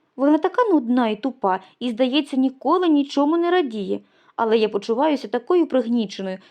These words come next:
що, ймовірно, мені буде неважко стати схожою на неї. Відтепер ходитиму до школи великою дорогою, бо не маю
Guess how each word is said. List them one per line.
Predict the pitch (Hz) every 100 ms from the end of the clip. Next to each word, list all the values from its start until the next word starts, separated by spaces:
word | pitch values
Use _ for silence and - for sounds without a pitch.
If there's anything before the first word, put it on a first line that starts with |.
| _
що, | - 262
ймовірно, | 240 240 277 339 233 202 - _ 233
мені | 285 339
буде | 285 262
неважко | 294 196 185 - 202
стати | 202 202
схожою | 196 - 196 185 196
на | 214
неї. | 185 180 202 202 _ _ _ -
Відтепер | 208 - 214 214 196
ходитиму | 214 208 226 214 196
до | 190 196
школи | - 285 269
великою | 190 208 226 214 196
дорогою, | 196 220 269 202 190 - _ _ _ _
бо | 214 269
не | 269 285
маю | 285 339 302